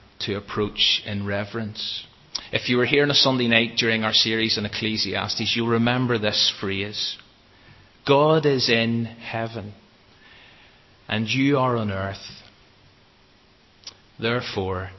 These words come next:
stand in awe of God." And so it's that balance between friendship and fear. And again, we'll tease that out in a moment. Between intimacy and respect.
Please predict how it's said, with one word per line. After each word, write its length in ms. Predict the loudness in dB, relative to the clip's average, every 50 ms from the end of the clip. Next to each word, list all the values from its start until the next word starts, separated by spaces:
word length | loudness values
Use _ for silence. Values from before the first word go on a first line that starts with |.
| -14 -8
stand 960 | -2 2 2 4 2 2 0 0 -2 0 0 -2 -2 -4 -4 -6 -8 -8 -12 -14 -12
in 220 | -10 -8 -8 -8 -8 -8
awe 480 | -6 -6 -6 -6 -6 -6 -8 -8 -10 -14 -20 -20 -20 -18
of 100 | -18 -18 -18 -16 -14
God." 380 | -14 -12 -12 -14 -18 -18 -20 -20 -20 _ _ -20 _ _ _ _ _ _ _ _ _ _ _ -20 -20 -20 -20 -20 -16 -10 -4
And 100 | 0 0
so 160 | 2 2 2
it's 140 | 2 2 2
that 300 | 2 0 0 0 2 2
balance 400 | 4 4 4 2 0 0 -2 -4
between 360 | -4 -6 -4 0 0 0 -2
friendship 760 | -2 -4 -2 0 0 0 0 0 2 2 2 2 0 -4 -6 -10 -20 -20 -20 -20 -20 -20 -20 _ _ _ -20 -20 -20 -20 -20 -20 -18 -18 -18 -20 -20 -16 -10 -6
and 140 | -6 -6 -6
fear. 460 | -4 0 2 2 4 2 0 -2 -4 -10 -16 -20 -20 -20 -20 -20 -20 -16
And 120 | -12 -10
again, 300 | -8 -4 -4 -2 -2 -2
we'll 80 | -4 -6
tease 360 | -8 -6 -4 -4 -4 -4 -4
that 200 | -6 -6 -6 -6
out 240 | -6 -6 -8 -8 -10 -10
in 120 | -10 -8
a 40 | -6
moment. 360 | -6 -6 -6 -6 -6 -8 -8
Between 420 | -6 -4 2 4 4 4 4 2 -2
intimacy 800 | -2 -4 -4 -4 -4 -4 -2 -2 -2 0 0 0 -2 -4 -6 -10 -18 -20 -20 -20 _ _ _ _ _ _ _ -12
and 180 | -10 -8 -8 -6
respect. 760 | -2 0 2 2 2 0 -2 -6 -8 -10 -14 -18 -20 -20